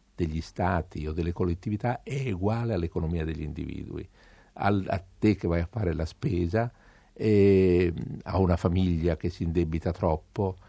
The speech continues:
sono le stesse reazioni, le stesse, si tratta proprio di far capire alla gente che, per esempio, il nostro paese, che ha questi, si parla del debito pubblico, è come una famiglia che si è indebitata molto d-, al di là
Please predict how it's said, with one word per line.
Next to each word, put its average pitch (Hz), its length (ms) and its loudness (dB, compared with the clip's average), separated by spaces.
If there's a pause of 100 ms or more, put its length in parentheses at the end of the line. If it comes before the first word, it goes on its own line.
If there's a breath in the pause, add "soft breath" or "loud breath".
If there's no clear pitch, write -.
(120 soft breath)
sono 123 280 4
le 107 100 6
stesse - 460 2
reazioni, 101 680 4
le 87 100 2
stesse, 90 380 -4
si - 160 -16
tratta 120 280 2
proprio 113 180 2
di 85 120 0
far 104 240 0
capire 101 440 2
alla 95 200 -2
gente 110 360 2
che, 90 140 -2 (380 soft breath)
per 104 120 0
esempio, 95 360 2
il 92 100 2
nostro 107 380 2
paese, 76 500 0
che 80 80 -2
ha 78 80 0
questi, - 280 -4
si - 140 -8
parla 98 220 2
del 78 180 -2
debito 82 340 -2
pubblico, - 520 -8 (300 soft breath)
è - 180 -4
come 90 440 2 (120)
una 104 160 2
famiglia 143 680 0 (100)
che 98 160 0
si - 160 0
è - 20 6
indebitata 101 680 4
molto 107 420 2
d-, 87 140 -2
al 95 180 -2
di 117 100 2
là 95 220 2